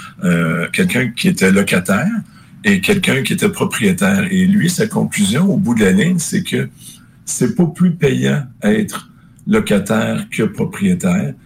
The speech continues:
Ce n'est qu'un choix. Euh, la différence, c'est que le locataire paye rien,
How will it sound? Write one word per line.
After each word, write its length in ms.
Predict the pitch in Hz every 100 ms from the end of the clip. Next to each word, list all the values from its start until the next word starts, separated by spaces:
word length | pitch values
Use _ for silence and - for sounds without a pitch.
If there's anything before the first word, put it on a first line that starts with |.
| - -
Ce 220 | - -
n'est 320 | 110 104 104 104
qu'un 260 | 147 156
choix. 520 | 151 - 104 95 - - - - - -
Euh, 520 | - 90 90 87 87 101
la 200 | 104 98
différence, 640 | 90 - 117 101 107 147 -
c'est 160 | -
que 100 | 95
le 200 | 101 98
locataire 760 | 95 98 - 92 107 113 110 104
paye 280 | - 101 98
rien, 320 | 87 92 101